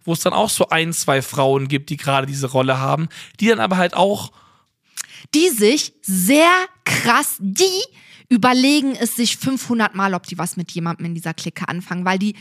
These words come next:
Speaker 2: entweder werden sie dann die feste Freundin von den einen oder die verlieren den Respekt in der Gruppe. Das Ausleben von weiblicher Sexualität ist immer mit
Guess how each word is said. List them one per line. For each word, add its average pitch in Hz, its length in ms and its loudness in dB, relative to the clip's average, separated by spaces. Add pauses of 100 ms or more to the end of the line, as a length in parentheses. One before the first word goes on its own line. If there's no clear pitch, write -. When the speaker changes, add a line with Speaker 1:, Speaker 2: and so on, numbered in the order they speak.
(160)
Speaker 2:
entweder 233 500 2
werden 226 300 2
sie 254 180 0
dann 214 220 0
die 196 80 -4
feste 285 380 -2
Freundin 214 420 0
von 190 260 -4
den 180 200 -4
einen 226 300 -2
oder 202 200 -2
die 190 80 -4
verlieren 175 380 -6
den 170 120 -6
Respekt 170 400 -10
in 165 120 -12
der 156 120 -10
Gruppe. 160 400 -10 (360)
Das - 200 -6
Ausleben 285 480 2
von 240 220 -2
weiblicher 254 420 0
Sexualität 233 920 -2
ist 214 200 -6
immer 269 240 2
mit 240 360 -2